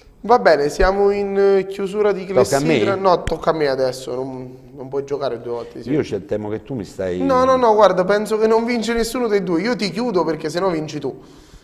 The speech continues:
Speaker 1: Quindi vado su Premier. E anche qua ti faccio una domanda un po' provocatoria. Ti chiedo, eh, metti che domani c'è una crisi di governo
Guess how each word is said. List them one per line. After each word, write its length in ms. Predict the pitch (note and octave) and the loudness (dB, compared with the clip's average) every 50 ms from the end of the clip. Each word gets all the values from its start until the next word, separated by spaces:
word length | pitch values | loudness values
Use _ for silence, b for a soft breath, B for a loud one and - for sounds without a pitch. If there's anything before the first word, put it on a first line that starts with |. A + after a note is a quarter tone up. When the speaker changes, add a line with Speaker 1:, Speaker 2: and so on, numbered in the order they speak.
| B B | B B
Speaker 1:
Quindi 240 | - - D3+ D3+ D3 | -10 -8 -6 -6 -2
vado 280 | C#3 C#3+ C#3+ C#3+ C#3+ C#3+ | 2 2 2 2 2 -2
su 420 | C#3 - D3 C#3+ C3 - - C3+ - | -4 -4 -6 -6 -6 -10 -14 -4 0
Premier. 720 | E3+ D#3+ D3 C3 B2 B2+ C3 A#2+ A#2 - - B2 B2 - B B B B B B B B B _ | 2 2 4 2 0 -2 -4 -4 -4 -6 -8 -10 -10 -10 B B B B B B B B B _
E 100 | - E3 | 4 6
anche 220 | F#3 G3+ F#3+ F#3 | 6 6 6 2
qua 160 | F3+ F3+ G#3 G3 | 0 0 0 2
ti 60 | F3 | 2
faccio 360 | D#3 D#3+ D#3 D#3+ - D#3 D3+ D3+ | 2 2 0 0 0 0 0 0
una 160 | D#3 D#3 D#3 | 0 -2 -2
domanda 320 | D3+ D#3+ F3 F3+ F3+ E3+ | -2 0 -2 -2 0 -2
un 80 | D#3+ D#3+ | -4 -2
po' 140 | D#3+ E3+ D#3+ | -2 -2 -2
provocatoria. 920 | D#3 D#3 D#3 D3 D3 D3 C#3+ C#3+ C3+ C#3 B2+ B2 A#2+ B2 B2 B2 B2 A#2+ | 0 -2 0 2 2 2 2 0 0 -2 -2 -4 -4 -4 -4 -6 -6 -8
Ti 220 | B2 - F#3+ F3 | -10 -12 -14 -12
chiedo, 520 | D3 C#3 C3 B2 A#2+ B2+ A#2+ A2+ - - - | -8 -8 -8 -6 -6 -6 -6 -6 -8 -8 -8
eh, 380 | - C#3 C#3 C3 - - - | -6 -6 -6 -6 -8 -10 -10
metti 240 | F3+ G3+ G3 - D3 | -8 -8 -8 -10 -12
che 120 | D3 C#3+ C#3+ | -12 -12 -10
domani 400 | D3 D3 D3+ F3 F3 E3 D3 D3 C#3 | -8 -8 -6 -4 -6 -6 -6 -8 -10
c'è 120 | C#3 D3+ | -8 -8
una 200 | C#3 C3+ C3+ C3+ | -8 -8 -8 -8
crisi 320 | C3 - D#3+ E3 D#3 - | -8 -10 -12 -14 -12 -12
di 80 | C#3 C3+ | -12 -10
governo 720 | B2 B2+ A#2 G2+ D#2 - F2+ F2 C#2+ - - b b b | -10 -8 -8 -8 -10 -10 -14 -16 -18 -18 -20 b b b